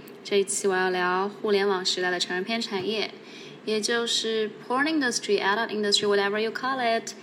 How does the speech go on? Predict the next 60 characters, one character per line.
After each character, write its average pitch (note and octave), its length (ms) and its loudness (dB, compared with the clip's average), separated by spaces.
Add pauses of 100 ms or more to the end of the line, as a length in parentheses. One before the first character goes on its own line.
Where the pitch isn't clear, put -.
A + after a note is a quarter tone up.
(220)
以 G3 160 0
及 G3+ 220 0
其 G3+ 280 0
中 G#3+ 280 -2
的 F#3+ 480 2 (340)
演 F#3 140 2
员 F#3+ 120 4
们。 A3 160 2 (800)
但 C4+ 200 4
是 C4 320 2
今 - 400 -14
天 C#4 120 4
就 C#4 140 4
我 A3+ 80 4
一 G3+ 160 2
人 G#3+ 240 2
儿， G3 340 0 (540)
原 A#3 240 2
因 C4+ 80 2
是 D4 100 0
我 A#3+ 80 2
没 G#3 80 4
有 A3 140 4
请 A3+ 220 -2
到 G3+ 160 4
理 G3 100 2
想 G#3+ 160 -4
的 G#3+ 60 0
男 G#3 200 2
嘉 G#3+ 200 0
宾， G#3+ 320 0 (260)
但 C4+ 100 0
是 C#4+ 60 2
我 A#3+ 140 6
又 A#3 100 8
非 B3 260 -2
常 G#3 240 -2
执 F#3+ 280 -2
着 G3 120 4
的 G3 120 2
想 G3 160 0
把 F#3 120 2
这 F#3+ 200 2
期 G3 160 -4
给 - 120 -2
做 G#3 300 2
出 - 140 -6
来， - 140 -4 (580)
所 G#3 180 6
以 G#3+ 380 6
就 G#3 160 4
准 F#3 200 0
备 F#3 600 0
单 G3+ 120 4
枪 G#3 220 0
匹 G#3 160 -2
马 G3+ 140 4
的 - 100 -10
上 G#3+ 260 2
了。 - 160 -4